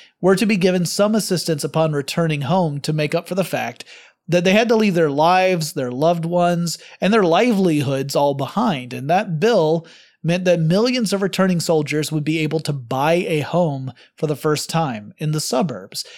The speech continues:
and follow the American dream of a white picket fence and a well-manicured lawn. That is,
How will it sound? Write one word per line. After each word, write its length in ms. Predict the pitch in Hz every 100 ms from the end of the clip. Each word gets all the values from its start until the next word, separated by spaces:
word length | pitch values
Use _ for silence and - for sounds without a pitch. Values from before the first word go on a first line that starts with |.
| -
and 180 | - 160
follow 380 | - 185 202 214
the 160 | 196 196
American 480 | 185 196 180 190
dream 440 | 160 170 208 170 135
of 140 | 127
a 60 | 123
white 400 | 123 160 208 -
picket 320 | 165 175 175
fence 400 | - 185 127 -
and 100 | 120
a 40 | 123
well-manicured 760 | 151 190 185 185 185 - 175
lawn. 540 | 156 165 196 139 107 107 - - - _ _ _ _ _
That 180 | 190 208
is, 320 | 190 175 156